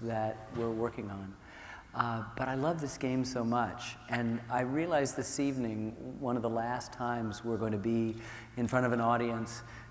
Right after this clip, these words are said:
talking about the film and sharing clips, uh, how much I'm gonna miss talking about it and thinking about it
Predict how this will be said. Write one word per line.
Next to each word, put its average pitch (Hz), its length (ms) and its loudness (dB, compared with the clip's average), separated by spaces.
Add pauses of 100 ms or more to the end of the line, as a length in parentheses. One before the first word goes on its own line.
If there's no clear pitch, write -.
talking 123 380 4
about 117 160 2
the 117 80 -2
film 117 380 0
and 110 120 -2
sharing 113 400 0
clips, - 600 -2 (120)
uh, 110 300 -4 (560)
how - 180 -4
much 135 180 0
I'm 131 100 0
gonna 120 140 2
miss 120 600 2 (580)
talking 131 400 4
about 120 260 4
it 123 80 2
and 113 180 -2 (120)
thinking 131 320 0
about 113 380 -2
it 117 140 2